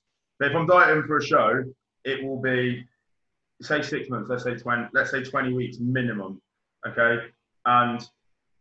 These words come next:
no restriction for the first sort of month on carbs or anything, carbs every meal. Um, my meals generally stay to, stay the same as the off-season, meat and protein-wise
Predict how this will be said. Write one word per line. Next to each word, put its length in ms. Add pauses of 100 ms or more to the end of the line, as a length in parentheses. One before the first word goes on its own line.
(280)
no 260
restriction 480
for 100
the 140
first 240
sort 280
of 40
month 400 (140)
on 400 (100)
carbs 300
or 100
anything, 340
carbs 320
every 200
meal. 500 (400)
Um, 540 (460)
my 200
meals 320
generally 320
stay 240
to, 100
stay 540
the 80
same 360
as 80
the 60
off-season, 640
meat 420 (340)
and 200
protein-wise 880